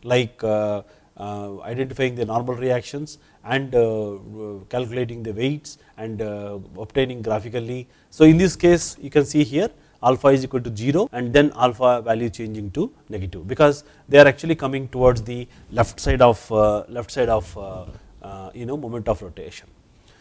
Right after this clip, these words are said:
So, the solution for, uh, this example three, uh, which is actually given as, uh, uh, Fellnier's method of slices, and, uh, wherein, uh, uh, we get the weight computation like W,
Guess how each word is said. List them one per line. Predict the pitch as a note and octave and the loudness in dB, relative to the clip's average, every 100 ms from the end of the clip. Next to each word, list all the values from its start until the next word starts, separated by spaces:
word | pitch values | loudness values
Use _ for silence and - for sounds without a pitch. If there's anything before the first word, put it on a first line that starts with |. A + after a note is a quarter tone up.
| _ _ | _ _
So, | - F3 | 4 4
the | D#3+ | 4
solution | - E3+ G3 G3 F#3+ | 2 4 6 4 0
for, | F3+ D#3+ C#3 | 4 2 4
uh, | C3 B2 | 4 4
this | B2 | 0
example | B2+ G#2+ C#3 C#3 C3 A2 - | -4 0 0 0 -4 -8 0
three, | D3+ B2+ G2 - _ _ _ | 0 0 -4 -18 _ _ _
uh, | B2 B2+ | 2 2
which | C3+ - | 0 -4
is | C#3+ | 0
actually | C3+ - D3 | 0 0 -2
given | C3 A#2+ C3+ B2 | -2 -2 -2 -2
as, | A#2+ A2 G2+ | -6 -8 -8
uh, | G#2 G2 F2 _ _ - | -8 -8 -12 _ _ -12
uh, | G#2+ | -10
Fellnier's | G2+ C3+ C#3 C#3 B2+ | -2 2 4 2 0
method | A#2+ A#2 | -6 -2
of | A2 | -2
slices, | - F#2+ - A3 - - _ _ _ | -4 -12 -8 -8 -8 -16 _ _ _
and, | B2 B2+ B2 A#2+ | -2 0 2 2
uh, | A#2 A#2 | 4 4
wherein, | A#2 D3+ E3 D3+ C3+ | 6 6 6 0 -6
uh, | A#2+ A2+ _ _ _ | -10 -12 _ _ _
uh, | A#2+ A#2+ A#2+ | 4 4 4
we | B2 B2 | -2 2
get | C#3+ C3 | 4 4
the | C3 C3 B2 A#2+ - | -2 -6 -6 -12 -8
weight | A#2 C#3+ C#3 | 2 2 2
computation | B2+ A2 A#2 A2+ F#3+ B3+ | -6 -6 -6 -6 -8 -6
like | C3+ C3 A2 | 0 0 -2
W, | A2 A#2 D#3 | -6 -2 -2